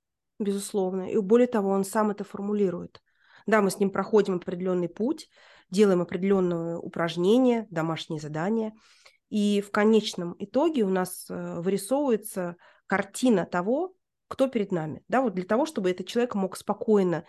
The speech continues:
себя презентовать в том обществе, в котором он хочет, и подсветить те стороны, которые ему необходимо подсветить. Потому что маркетологов много,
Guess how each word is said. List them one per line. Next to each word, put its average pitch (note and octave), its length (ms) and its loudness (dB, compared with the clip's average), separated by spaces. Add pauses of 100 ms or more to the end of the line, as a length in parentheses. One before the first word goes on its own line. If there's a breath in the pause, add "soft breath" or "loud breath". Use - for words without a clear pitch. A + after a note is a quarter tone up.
(180 soft breath)
себя F#3+ 280 0
презентовать F3+ 760 -2 (580)
в - 100 -20
том G3 220 4
обществе, - 400 -6
в - 80 -16
котором E3+ 520 -6 (680)
он F3+ 200 2
хочет, C#4+ 520 -4 (320 soft breath)
и G#3+ 80 -4
подсветить G#3+ 640 -2
те - 200 2
стороны, A#3 640 0 (200)
которые G#3+ 340 -2
ему F#3 100 0
необходимо F3 500 -4
подсветить. - 600 -16 (640 soft breath)
Потому A#3 220 4
что A#3 120 0
маркетологов C4 640 2
много, G3+ 360 0